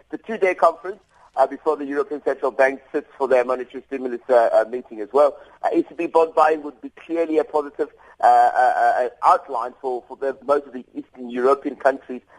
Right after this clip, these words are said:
not so much for Switzerland, because its, its actual, the franc, the Swiss franc, has strengthened by almost six and a half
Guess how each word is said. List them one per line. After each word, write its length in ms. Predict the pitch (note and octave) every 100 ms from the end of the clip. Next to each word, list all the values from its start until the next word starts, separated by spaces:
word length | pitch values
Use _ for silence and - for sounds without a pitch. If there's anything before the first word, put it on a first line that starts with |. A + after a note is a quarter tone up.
| _
not 140 | D#3 D#3+
so 120 | E3+
much 180 | - C3+ -
for 140 | C#3+ C3 _ _
Switzerland, 440 | - F3+ C#3 A2 A2
because 280 | A2+ - - - - -
its, 160 | F#4 F#4+ - _ -
its 200 | B3 - -
actual, 400 | F3+ E3+ - F3
the 160 | D3+ D#3 -
franc, 280 | F#3+ C#3+ B2
the 100 | -
Swiss 140 | G3+ - -
franc, 240 | C#3+ A#2 - _
has 140 | - B2+ -
strengthened 480 | D3 C#3+ - C#3 -
by 140 | C#3 C3+
almost 360 | C#3 C3+ B2+
six 140 | B2 -
and 100 | A#2+
a 40 |
half 140 | A#2+